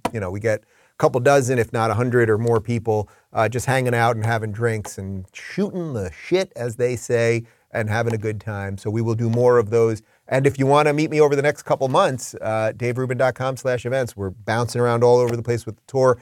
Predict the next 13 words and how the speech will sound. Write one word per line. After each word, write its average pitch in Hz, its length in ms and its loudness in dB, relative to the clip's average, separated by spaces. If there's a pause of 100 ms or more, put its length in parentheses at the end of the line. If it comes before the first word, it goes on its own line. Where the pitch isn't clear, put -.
(240)
And 147 120 6
another 170 300 8
reminder, 143 560 2
the 123 100 0
Orlando 151 640 6
show, 143 600 4 (440)
which 117 220 -4
was 123 120 -2
supposed 143 360 2
to 135 60 -2
be 127 200 2
on 117 180 2
Monday, 113 680 0